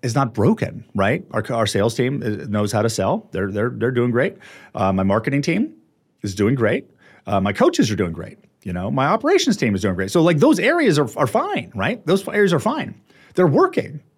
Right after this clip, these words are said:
Now we can evolve them. But if, like, I had an, twice the cash flow every month, would that, those areas hold us back? No, because we're built to scale right now. So I realized that all I have to do with my time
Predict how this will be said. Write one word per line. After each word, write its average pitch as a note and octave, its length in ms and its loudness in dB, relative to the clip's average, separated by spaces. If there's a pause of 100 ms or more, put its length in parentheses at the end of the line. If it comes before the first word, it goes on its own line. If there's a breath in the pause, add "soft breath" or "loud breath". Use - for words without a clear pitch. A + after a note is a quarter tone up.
Now G4 160 4
we C#4 160 2
can G3+ 100 2
evolve D3 400 4
them. - 280 -6 (640 soft breath)
But F3+ 120 4
if, F#3 140 0
like, D3 240 0 (500 soft breath)
I F#3+ 120 2
had G3+ 180 0
an, D3+ 360 -4
twice D#3+ 360 -2
the C#3+ 100 -2
cash C#3+ 380 0
flow D#3+ 140 4
every C3 300 2
month, A#2+ 360 0
would B2 140 2
that, B2+ 260 -2 (180)
those C3+ 280 2
areas C#3 340 2
hold A#2+ 220 0
us A#2+ 100 0
back? A2+ 340 -2
No, F#3+ 440 -4
because A#2 260 -2
we're A#2+ 160 2
built B2+ 400 2
to C3 100 -4
scale A#2+ 400 2
right G2 240 0
now. C3+ 400 -4 (680 loud breath)
So - 160 2
I B2 40 6
realized A#2 540 4
that A#2 180 0 (120)
all A3+ 340 6
I F#3+ 140 4
have F3 320 0
to D3+ 120 2
do G3 300 4
with C3 220 2
my A2+ 220 2
time A2 680 -2